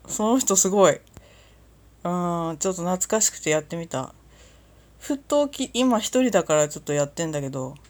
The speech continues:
気づいたんだけど、これ私自分でも何書いてるかあんまり覚えてなくて。<laughs>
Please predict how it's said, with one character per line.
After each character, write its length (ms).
気 120
づ 180
い 80
た 160
ん 40
だ 80
け 100
ど、 80
こ 160
れ 60
私 320
自 200
分 220
で 100
も 120
何 280
書 120
い 80
て 100
る 80
か 140
あ 20
ん 80
ま 100
り 80
覚 240
え 40
て 100
な 140
く 80
て。 320
<laughs> 60